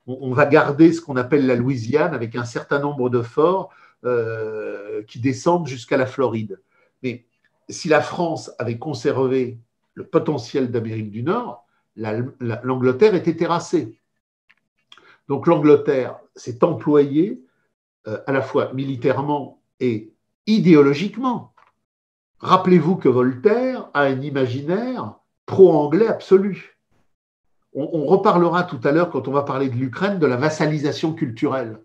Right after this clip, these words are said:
Mais, euh, toutes les classes dominantes françaises qui nous amènent à dix-sept cent quatre-vingt-neuf et à la révolution capitaliste des droits de l'homme d'affaires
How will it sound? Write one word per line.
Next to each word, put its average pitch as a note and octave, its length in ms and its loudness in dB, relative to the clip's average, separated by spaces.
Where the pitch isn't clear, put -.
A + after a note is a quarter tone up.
Mais, C3 340 -2
euh, G#2 320 -10
toutes - 200 0
les E3+ 140 2
classes F#3 300 2
dominantes D#3 800 2
françaises C3 840 -4
qui D#3 140 -6
nous C#3+ 200 0
amènent E3+ 280 2
à B2+ 80 -2
dix-sept C3+ 420 -6
cent C#3+ 200 -8
quatre-vingt-neuf A#2+ 880 -6
et B2 80 -6
à A#2 60 -4
la A2 100 -4
révolution C3+ 640 -4
capitaliste A#2+ 760 -8
des A2+ 140 -6
droits G#2+ 220 -4
de G#2+ 80 -4
l'homme A2 200 -6
d'affaires F3+ 680 -8